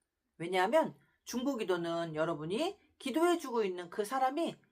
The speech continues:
하나님의 뜻에 일치하게 하려고 하는 기도이기 때문이에요. 그렇기 때문에 중보 기도할 때는 여러분의 영 안에서 승리의 신호가 있고 여러분의 구하는 것을 얻었다는 확신이 있을 때까지 기도를 멈추어서는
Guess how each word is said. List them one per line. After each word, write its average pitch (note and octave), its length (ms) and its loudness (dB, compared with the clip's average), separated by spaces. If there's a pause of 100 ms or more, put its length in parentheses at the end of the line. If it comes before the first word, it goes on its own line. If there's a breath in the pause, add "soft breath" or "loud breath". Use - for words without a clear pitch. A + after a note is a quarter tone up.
(100)
하나님의 F4 600 4
뜻에 E3+ 360 -4 (140)
일치하게 C#4+ 640 6
하려고 F#3 380 -2
하는 D3 240 -4
기도이기 D3 420 -8
때문이에요. A3 480 -6 (920)
그렇기 G3+ 280 0
때문에 A3 500 4 (280)
중보 C4+ 360 4
기도할 A#3+ 380 4
때는 F#3 420 -4 (360)
여러분의 C4 540 6
영 A#3+ 200 8
안에서 E3+ 580 2 (120)
승리의 A#3 480 -2
신호가 A3+ 380 2
있고 F#3 520 0 (400)
여러분의 G3 540 4
구하는 F#3+ 380 6
것을 D#3 360 -4
얻었다는 E3 540 -2
확신이 D4+ 480 -2
있을 F3 260 -6
때까지 D#3 640 -2 (220)
기도를 E3+ 440 -2 (200)
멈추어서는 D#3 840 -6